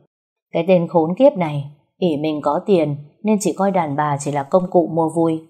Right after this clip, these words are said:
Không biết trong mười năm nay, anh ta đã hại đời bao nhiêu cô gái rồi. Mà kể cũng lạ, nhiều người biết rõ không thể trông đợi tình cảm gì ở một người như thế, dù biết bị anh ta chơi chán sẽ đá đi không thương tiếc,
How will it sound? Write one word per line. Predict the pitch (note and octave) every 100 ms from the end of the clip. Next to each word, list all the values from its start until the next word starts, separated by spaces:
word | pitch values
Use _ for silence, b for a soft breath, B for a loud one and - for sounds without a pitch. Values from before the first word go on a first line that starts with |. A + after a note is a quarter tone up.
| _ _ _ _ _ _ _
Không | _ - F3
biết | F#3+ A#3 G3
trong | G3+ F3
mười | E3+ C#3
năm | D#3 E3
nay, | E3+ E3+ - b b -
anh | F#3
ta | F3
đã | E3+ E3+
hại | G3 G3+
đời | - D#3
bao | D3 E3+
nhiêu | F3 E3
cô | F3
gái | D#3+ D#3 F3+
rồi. | G3+ F3+ C#3+ - - _ _ _ _ -
Mà | E3+ E3 D3+ D3
kể | E3 D3
cũng | D3+
lạ, | G#3+ G#3 D3+ - b b -
nhiều | F3+
người | E3+ E3+
biết | D#3+ B3+ G3
rõ | G3 - B3
không | - A3
thể | F#3+ D3
trông | F#3 A3
đợi | G3 D#3+
tình | E3+ D3
cảm | D#3 C#3
gì | C#3 D3+
ở | C#3+
một | D3 D3
người | D3+ D3
như | C#3+ E3+
thế, | E3+ D#3+ F3+ C4 b b b b
dù | E3+ F3
biết | E3+ C4+ C4+
bị |
anh | F3+ F#3 F3
ta | F3
chơi | F3 F#3
chán | F3 E3 D#3 G#3
sẽ | A3 A3
đá | F3+ E3
đi | G3+ G3
không | G3 E3
thương | D#3+ D#3+ D#3
tiếc, | A3+